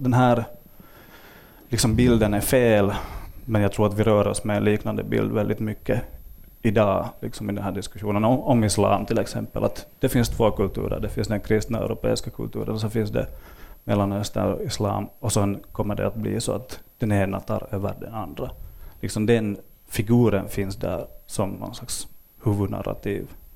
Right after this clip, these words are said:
ofta i de här diskussionerna, och jag ty-, tror att man ska fundera på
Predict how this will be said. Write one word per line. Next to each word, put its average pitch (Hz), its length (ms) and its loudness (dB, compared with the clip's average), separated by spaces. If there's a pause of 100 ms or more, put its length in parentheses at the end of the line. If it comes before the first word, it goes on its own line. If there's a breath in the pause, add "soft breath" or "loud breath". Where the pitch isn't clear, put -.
(100)
ofta 110 380 -2
i - 40 -4
de - 100 -8
här 104 120 -6
diskussionerna, 113 640 -4
och 110 60 2
jag 110 100 0
ty-, - 80 -10
tror - 380 -8
att - 140 -6 (840 loud breath)
man 104 120 0
ska - 140 -4
fundera 104 440 4
på 98 360 2